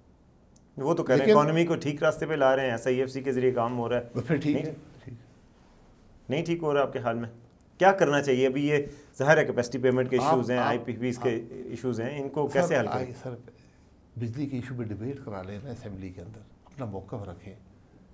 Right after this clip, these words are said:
Speaker 2: क्या आईपीपी ही बिजली का मसला है? आईपीपी कल भी थे, पिछले साल भी थे, पाँच साल पहले भी थे, दस साल पहले भी थे, उस वक्त मसला क्यों नहीं था? याद पैदा हुआ है।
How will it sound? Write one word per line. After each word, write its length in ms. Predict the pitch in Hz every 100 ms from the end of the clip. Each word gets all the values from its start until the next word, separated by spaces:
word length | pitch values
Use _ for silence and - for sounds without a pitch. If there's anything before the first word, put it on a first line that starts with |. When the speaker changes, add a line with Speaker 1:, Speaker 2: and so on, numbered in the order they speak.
| - - -
Speaker 2:
क्या 120 | 139
आईपीपी 480 | 135 143 175 180 208
ही 120 | 196
बिजली 300 | 165 160 196
का 120 | 190
मसला 320 | 185 - 165
है? 100 | - - - _ - - _ _ _ - _ _ - - - - - - - - -
आईपीपी 280 | 113 156 175
कल 220 | 170 160
भी 140 | 196 208
थे, 380 | 110 92 - - - - -
पिछले 240 | 135 202
साल 180 | 196 143
भी 140 | 104
थे, 140 | 98 - - - _ _ - - - - _ -
पाँच 180 | 113 139
साल 140 | 170
पहले 260 | 147 143 160
भी 100 | 170
थे, 160 | 165 - - - - - _ -
दस 220 | 117 117
साल 140 | 156
पहले 260 | 139 131 151
भी 120 | 165
थे, 180 | 151 95 113 - - - - - -
उस 160 | -
वक्त 20 | 208
मसला 300 | 170 - 143
क्यों 180 | 123
नहीं 140 | 104 98
था? 200 | - - - _ _ _ _ -
याद 160 | 107 170
पैदा 220 | 190 165
हुआ 160 | 123
है। 200 | 113 -